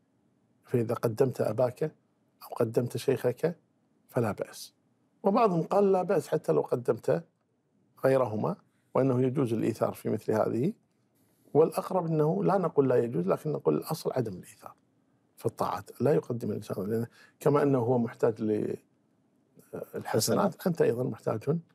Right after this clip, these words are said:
Speaker 1: إلى الحسنات. فيستثنون الشيخ والأب، أنه يجوز إيثارهما في مثل هذا الأمر. ال-، ال-، الحج، آه، الأصل،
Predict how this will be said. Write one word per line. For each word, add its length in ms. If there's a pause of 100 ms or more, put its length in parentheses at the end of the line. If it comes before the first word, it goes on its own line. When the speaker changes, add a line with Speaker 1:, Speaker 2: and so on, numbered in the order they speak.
(600)
Speaker 1:
إلى 260 (520)
الحسنات. 520 (300)
فيستثنون 580
الشيخ 460 (1000)
والأب، 400 (640)
أنه 100
يجوز 400 (100)
إيثارهما 640 (440)
في 100
مثل 220
هذا 340 (540)
الأمر. 440 (560)
ال-، 260
ال-، 200
الحج، 440 (880)
آه، 300
الأصل، 420